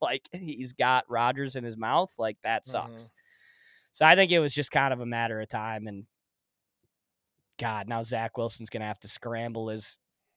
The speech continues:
Speaker 1: his ass off, so.
Speaker 2: Yeah, I can't
Speaker 1: But
Speaker 2: believe
Speaker 1: hey, they won
Speaker 2: pulled
Speaker 1: the
Speaker 2: it
Speaker 1: game
Speaker 2: out.
Speaker 1: last
Speaker 2: Yeah,
Speaker 1: night.
Speaker 2: no shit. It's insane.
Speaker 1: And s-, and speaking of which,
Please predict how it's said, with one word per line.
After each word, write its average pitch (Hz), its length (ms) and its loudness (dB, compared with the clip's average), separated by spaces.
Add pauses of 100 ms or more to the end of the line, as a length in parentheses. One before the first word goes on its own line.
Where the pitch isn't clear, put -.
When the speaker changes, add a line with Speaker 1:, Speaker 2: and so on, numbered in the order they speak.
(160)
Speaker 1:
his 117 180 -6
ass 110 340 -2
off, 95 300 -6
so. 92 360 -10 (720)
Speaker 2:
Yeah, 117 220 -12 (100)
I 127 80 -12
can't 139 220 -10
Speaker 1:
But 165 140 4
Speaker 2:
believe 117 140 -12
Speaker 1:
hey, 247 200 12
they 170 120 6
won 214 200 12
Speaker 2:
pulled 190 100 4
Speaker 1:
the 170 80 6
Speaker 2:
it - 20 12
Speaker 1:
game 254 160 12
Speaker 2:
out. 160 60 4
Speaker 1:
last 135 240 2
Speaker 2:
Yeah, 139 80 4
Speaker 1:
night. 180 140 6 (260)
Speaker 2:
no 139 300 -8
shit. 139 400 -8 (840)
It's - 100 -20
insane. 131 460 -14
Speaker 1:
And 139 40 -6
s-, - 180 -8 (420)
and 160 160 0
speaking 247 380 -2
of 147 100 0
which, 156 400 0